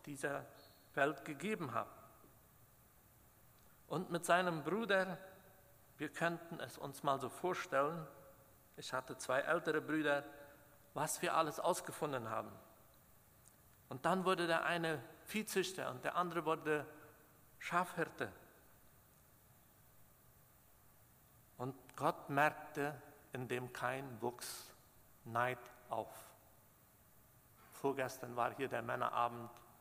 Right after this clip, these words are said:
mit dem Thema Neid. Ich konnte leider nicht dabei sein.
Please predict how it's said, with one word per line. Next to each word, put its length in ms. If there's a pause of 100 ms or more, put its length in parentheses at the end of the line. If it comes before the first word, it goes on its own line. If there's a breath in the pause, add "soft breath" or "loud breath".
(380)
mit 100
dem 140
Thema 320
Neid. 280 (1000)
Ich 80
konnte 260
leider 300
nicht 240
dabei 420
sein. 260